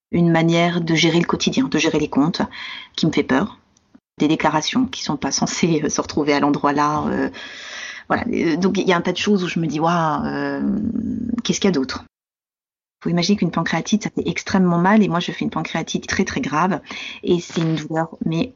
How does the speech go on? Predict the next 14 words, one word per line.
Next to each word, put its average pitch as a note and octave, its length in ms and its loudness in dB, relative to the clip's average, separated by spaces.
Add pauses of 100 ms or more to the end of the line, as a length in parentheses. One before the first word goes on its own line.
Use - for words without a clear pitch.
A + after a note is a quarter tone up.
(100)
horrible. E3+ 440 2 (260)
Donc A3 140 8
j'ai B3 140 4
quand B3 100 4
même C4+ 140 8
des G#3+ 80 6
très B3+ 160 2
grosses G#3 260 4
doses A3+ 160 6
de G#3 80 4
morphine. F#3+ 480 2 (960)
Et A3+ 260 4
il C4+ 160 4
paraît, G#3 480 2